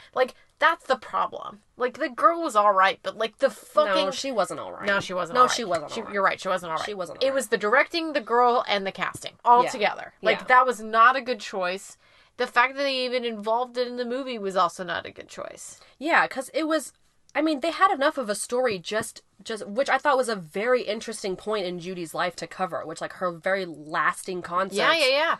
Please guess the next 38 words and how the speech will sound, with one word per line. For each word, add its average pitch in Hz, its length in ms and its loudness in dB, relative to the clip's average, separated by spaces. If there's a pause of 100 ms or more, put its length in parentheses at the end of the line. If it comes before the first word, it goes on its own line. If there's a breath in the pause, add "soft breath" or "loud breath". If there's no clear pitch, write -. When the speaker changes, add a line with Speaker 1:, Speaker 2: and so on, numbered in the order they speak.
(100)
Speaker 2:
Her 220 100 -8
very 240 200 6
last 247 280 6
Speaker 1:
Yeah. 240 100 4
Speaker 2:
concerts 277 300 2
that 196 140 4
she 208 120 -8
had 202 200 2
in 175 120 -2
London, 185 440 2 (160 soft breath)
which 247 100 -6
I 285 120 4
had 277 140 4
no 269 120 10
idea 262 200 4
she 262 140 -4
even 214 200 -6
did 240 180 4
that. 156 260 2 (180 soft breath)
And - 80 2
Speaker 1:
I 254 40 6
Speaker 2:
I 254 40 4
Speaker 1:
didn't 254 100 4
Speaker 2:
didn't 247 120 2
Speaker 1:
know 214 220 8
hardly 240 520 2
anything 202 380 -4
about 175 300 2
her 170 200 -2
except 175 320 -6
for 170 140 -2
how - 500 0
young 190 360 0
she - 180 -6
was 165 240 -6
when 160 80 -12
she 147 140 -16
died. - 340 -8